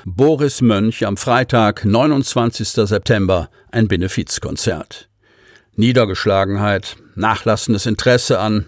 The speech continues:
allen Lebensbereichen, starke Erschöpfung. Diese Anzeichen können bei jungen Menschen auf eine Depression hinweisen. Betroffenen Jugendlichen fällt es schwer, sich in der Schule zu konzentrieren. Freundschaften und Hobbys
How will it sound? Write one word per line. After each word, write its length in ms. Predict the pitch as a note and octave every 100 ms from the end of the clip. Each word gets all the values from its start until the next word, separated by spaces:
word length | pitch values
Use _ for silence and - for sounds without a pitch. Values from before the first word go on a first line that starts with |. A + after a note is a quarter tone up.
| -
allen 340 | C3 C3 A#2
Lebensbereichen, 1040 | A2+ C3 B2+ - - F2+ F#2 F#2+ - F#2 G2+ _ _ _ -
starke 480 | - B2+ A2+ G2+ G#2
Erschöpfung. 760 | G2 - C3 - - F#2 - _ - - -
Diese 260 | E3+ D3+ C3
Anzeichen 600 | D3 - A2 E2+ - B2
können 220 | C3+ B2+
bei 100 | B2
jungen 300 | A#2 C3+ C#3+
Menschen 340 | A#2+ B2 -
auf 140 | A#2+ A#2+
eine 180 | A2+ G2+
Depression 560 | A2+ A#2+ - F3 A2
hinweisen. 680 | D#2 D2+ D#2+ - - F2+ F#2 _ - - -
Betroffenen 520 | G#2+ D3+ D#3+ - C#3
Jugendlichen 600 | C3 E3 E3 C#3+ C#3 D3
fällt 260 | - B2+ A2
es 80 | A2+
schwer, 400 | - C3 B2 A#2 - -
sich 200 | - C#3
in 80 | C#3
der 80 | C3
Schule 320 | - D#3+ G#2+
zu 160 | - G#2+
konzentrieren. 840 | A2 G#2 A2+ - A2 F#2 F2 F#2 _
Freundschaften 760 | - B2 C3 B2+ A2+ G#2+ - G2
und 100 | B2
Hobbys 460 | B2+ B2 A2+ -